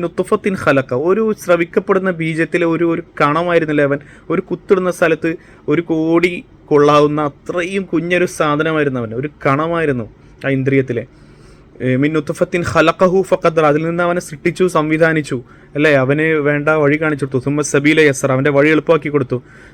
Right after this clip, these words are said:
സുമ്മ ഇദാ, സുമ്മ അമാതഹു ഫഖബറ, പിന്നെ അവിടെ മരണപ്പെടുന്നു, അവനെ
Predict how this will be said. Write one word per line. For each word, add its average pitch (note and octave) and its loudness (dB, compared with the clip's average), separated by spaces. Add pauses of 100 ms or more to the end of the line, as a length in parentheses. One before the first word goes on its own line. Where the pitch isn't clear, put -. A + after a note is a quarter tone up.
(120)
സുമ്മ E3 0 (100)
ഇദാ, E3 4 (260)
സുമ്മ E3+ 0 (100)
അമാതഹു E3+ 4 (100)
ഫഖബറ, F3 4 (120)
പിന്നെ F3 -2
അവിടെ G3 2 (120)
മരണപ്പെടുന്നു, G3+ 4 (500)
അവനെ D3+ 0